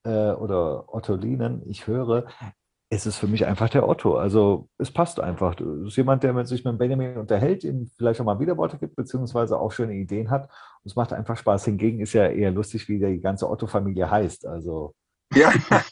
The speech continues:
Speaker 1: der Vater
Speaker 2: Ja, die
Speaker 1: Ottokar,
Speaker 2: Schwester
Speaker 1: die Mutter Ortrud und die Schwester Ottilie.
Speaker 2: Und die Schwester ist doch aber später, äh, quasi aussortiert, oder?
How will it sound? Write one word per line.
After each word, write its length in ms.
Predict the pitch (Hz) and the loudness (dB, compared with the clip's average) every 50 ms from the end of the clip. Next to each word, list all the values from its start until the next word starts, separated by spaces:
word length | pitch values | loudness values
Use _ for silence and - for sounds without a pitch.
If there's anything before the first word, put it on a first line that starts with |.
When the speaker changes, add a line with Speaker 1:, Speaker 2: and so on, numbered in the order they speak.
| - 190 - - - - - | -2 -2 -2 -4 -10 -14 -12
Speaker 1:
der 120 | 101 92 | -10 0
Vater 220 | - 110 113 131 143 | 2 6 8 8 8
Speaker 2:
Ja, 40 | - | 8
die 60 | 302 | 8
Speaker 1:
Ottokar, 240 | - - 143 - - | 6 6 4 4 4
Speaker 2:
Schwester 260 | 135 127 120 - 135 | 6 6 6 6 4
Speaker 1:
die 220 | 113 113 107 107 | 2 -2 -2 -2
Mutter 320 | 104 107 120 120 - 113 85 | -2 -2 -2 2 2 2 4
Ortrud 560 | 71 101 123 - - - 135 139 139 139 - | 4 2 2 0 -2 -2 -2 -2 -2 -2 -2
und 340 | - - 107 104 101 98 98 | 0 0 0 0 -2 -4 -6
die 80 | - 104 | -8 -6
Schwester 560 | - 101 104 - - 113 110 107 101 92 - - | -4 -4 -4 -2 0 2 4 4 4 2 -2 -4
Ottilie. 680 | - 101 95 - - 123 127 131 139 139 135 135 139 - _ _ _ _ _ _ _ _ _ _ _ _ | -4 -4 -2 0 0 2 4 4 6 6 4 4 0 -6 _ _ _ _ _ _ _ _ _ _ _ _
Speaker 2:
Und 120 | - 139 139 | -2 4 6
die 60 | - | 6
Schwester 340 | - - - 139 - - 196 | 6 8 8 6 8 8 4
ist 160 | - - - - | 4 4 2 2
doch 80 | 190 | 2
aber 200 | 170 - 185 185 | 2 2 2 0
später, 520 | 165 - - 175 175 175 190 180 175 - - | 0 0 -2 -2 4 8 8 8 8 6 2
äh, 800 | 160 147 131 143 135 127 139 143 135 143 139 143 143 135 143 151 | -6 -12 -12 -14 -16 -12 -10 -8 -6 -6 -6 -8 -2 -2 0 4
quasi 300 | - - 156 160 165 - | 8 8 8 10 8 8
aussortiert, 720 | - 185 175 - - 139 117 - - - 92 85 85 - | 8 8 8 10 8 8 8 8 4 -2 -2 -4 -4 -6
oder? 360 | - - - 120 143 190 208 | -4 -2 0 0 0 -2 -4